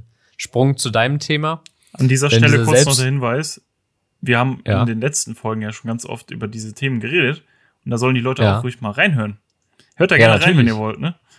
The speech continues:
Speaker 1: Definitiv. Hört da gerne rein. <laughs>
Speaker 2: So, ich
Speaker 1: Äh,
Speaker 2: wollte dich
Speaker 1: ja,
Speaker 2: nicht
Speaker 1: weil
Speaker 2: unterbrechen. R-,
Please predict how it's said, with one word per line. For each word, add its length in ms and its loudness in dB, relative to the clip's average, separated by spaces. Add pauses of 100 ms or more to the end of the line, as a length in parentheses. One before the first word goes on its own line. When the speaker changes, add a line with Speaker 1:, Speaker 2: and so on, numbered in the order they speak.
(800)
Speaker 1:
Definitiv. 640 -2
Hört 140 -4
da 80 -2
gerne 240 -6
rein. 240 -6 (560)
<laughs> 120 2 (920)
Speaker 2:
So, 120 0
ich 40 6
Speaker 1:
Äh, 240 2
Speaker 2:
wollte 160 2
dich 80 2
Speaker 1:
ja, 80 4
Speaker 2:
nicht 120 -2
Speaker 1:
weil 80 2
Speaker 2:
unterbrechen. 460 -4
R-, 260 2